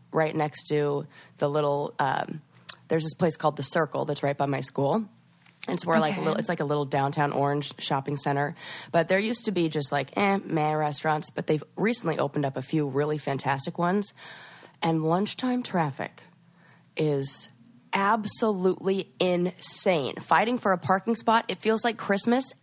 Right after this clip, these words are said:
Speaker 1: ev-, like, you know, Christmas shopping
Speaker 2: Yeah.
Speaker 1: in the mall every single day from, like, noon to three. So I'm, like,
Speaker 2: What?
Speaker 1: searching and hunting for this parking spot.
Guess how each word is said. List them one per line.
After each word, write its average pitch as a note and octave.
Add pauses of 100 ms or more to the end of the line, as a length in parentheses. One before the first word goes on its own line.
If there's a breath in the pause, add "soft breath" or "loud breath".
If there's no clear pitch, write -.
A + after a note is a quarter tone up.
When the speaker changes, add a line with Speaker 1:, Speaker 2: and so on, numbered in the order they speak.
Speaker 1:
ev-, F#3+
like, F3 (140)
you F3
know, A#2+ (340)
Christmas G#3+
shopping A3
Speaker 2:
Yeah. G3
Speaker 1:
in F3 (260 loud breath)
the F3
mall F3 (320 loud breath)
every G3+
single F3
day C#3+
from, D#3
like, C3+ (180)
noon G3 (240 loud breath)
to F#3+
three. E3 (880)
So F3+
I'm, G3+
like, F#3
Speaker 2:
What? -
Speaker 1:
searching F#3
and D#3+
hunting D#3+
for D3+
this C#3
parking C3+
spot. C3+